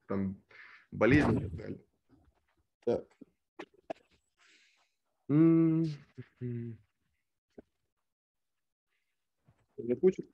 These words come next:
конечно, инсайтов, э, да, до хера тут все. Ну, основными я с вами хотел поделиться, то, естественно, это не все, процентов пять, это три страницы я вам рассказал, да, тут вообще вон сколько всего.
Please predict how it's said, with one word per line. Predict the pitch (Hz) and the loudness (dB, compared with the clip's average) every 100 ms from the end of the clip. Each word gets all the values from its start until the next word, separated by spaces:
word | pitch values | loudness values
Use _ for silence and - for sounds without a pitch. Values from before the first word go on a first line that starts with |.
| _ | _
конечно, | 127 - 135 | 0 2 -2
инсайтов, | 127 190 202 196 - - _ _ _ | 2 6 6 6 0 -4 _ _ _
э, | 107 104 95 101 104 107 | -6 -6 -8 -10 -10 -8
да, | 110 113 | -4 -4
до | 107 113 | -4 -8
хера | - - 107 110 107 | -8 -6 -4 -4 -6
тут | - _ - | -12 _ -20
все. | - 104 95 - - _ - - - - | -14 -12 -12 -14 -18 _ -20 -20 -20 -4
Ну, | 139 - | -4 -4
основными | - 139 165 180 147 | -6 -4 2 4 4
я | 123 | 2
с | 123 | 0
вами | 135 131 123 107 - _ - - 110 - | 0 0 0 -2 -6 _ -20 -10 -10 -6
хотел | 117 113 | -4 -4
поделиться, | - 117 135 190 185 135 | -6 -6 2 4 4 -2
то, | 110 - - | -6 -12 -12
естественно, | 104 113 - 98 | -8 -8 -8 -10
это | - | -4
не | 101 | -4
все, | 98 - - - - _ - | -4 -6 -6 -6 -14 _ -14
процентов | - 107 104 - - | -10 -8 -8 -12 -10
пять, | - 156 156 - _ - _ _ - - - - _ - | 2 2 2 -10 _ -20 _ _ -20 -20 -20 -20 _ -10
это | 104 - _ | -10 -10 _
три | - 131 | -6 -4
страницы | - 139 120 - 110 | 0 2 0 -2 -6
я | |
вам | 104 101 | -6 -6
рассказал, | 98 - 101 101 | -10 -10 -8 -6
да, | 110 | -8
тут | 113 98 | -10 -12
вообще | 107 110 101 | -12 -8 -6
вон | 101 | -6
сколько | 98 101 - | -6 -10 -10
всего. | - 107 98 | -6 -6 -6